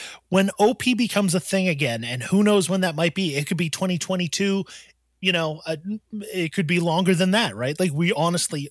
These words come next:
don't have an idea at this point when F F G is gonna fire things up again. Like, we're gonna be entering into a world in which there are gonna be so <laughs> many different sets to choose from,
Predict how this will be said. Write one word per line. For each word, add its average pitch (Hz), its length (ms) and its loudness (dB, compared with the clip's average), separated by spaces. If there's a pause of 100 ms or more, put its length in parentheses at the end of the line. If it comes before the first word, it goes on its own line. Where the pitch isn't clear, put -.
(140)
don't 151 260 -4
have 147 220 -2
an 143 60 -2
idea 135 380 -2
at 123 100 -6
this 127 140 -4
point 135 320 -6
when 139 180 -2
F 139 200 -4
F 139 120 -4
G - 140 -4
is 143 80 -4
gonna 131 120 -4
fire 139 280 -2
things 120 260 -8
up 139 160 -6
again. 98 340 -10 (960)
Like, 151 360 -10
we're 180 160 0
gonna 202 160 2
be 196 160 -2
entering 196 400 -2
into 190 260 -2
a 175 100 2
world 156 520 2
in 160 120 0
which 160 200 0
there 156 140 0
are 156 60 -2
gonna 151 140 -2
be 143 140 -6
so - 420 0
<laughs> - 0 -
many 196 240 0
different 160 380 0
sets - 380 -2
to 165 100 -8
choose 214 280 -2
from, 139 300 -4